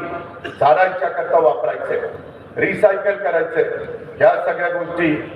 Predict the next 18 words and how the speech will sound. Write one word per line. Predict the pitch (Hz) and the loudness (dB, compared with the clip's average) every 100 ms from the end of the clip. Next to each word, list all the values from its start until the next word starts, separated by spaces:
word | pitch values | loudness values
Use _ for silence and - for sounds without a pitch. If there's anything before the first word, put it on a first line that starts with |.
| - - | -8 2
आपण | 147 160 170 170 | 4 4 2 4
त्या | 165 | 2
ठिकाणी | - 165 160 | 2 2 2
करणार | 165 156 156 156 | 6 4 6 6
आहोत. | 156 147 151 156 151 156 | 6 4 -2 -4 -2 2
त्याकरताच | 156 170 170 165 170 170 170 170 170 - - | 6 6 4 2 4 4 4 -4 -8 -4 0
हे | 165 | 4
सगळं | - 165 170 | 4 4 6
करायचं | 160 165 160 165 | 6 6 2 -4
म्हटलं | 165 165 165 - - - - - 151 | -4 0 4 4 2 -6 -8 -2 4
तर | 156 | 4
विश्वासू | 156 151 196 190 196 202 | 2 2 6 6 4 -6
नेतृत्व | 175 - - 175 | -6 -4 0 6
हवंय. | 160 156 151 - - 151 151 - - | 8 8 6 2 -6 -6 -6 -8 2
पापा | 156 170 175 | 6 6 4
मोदी | 170 170 165 | 2 -2 -6
हे | 190 165 | -6 -4
नाव | 160 160 - | 4 6 6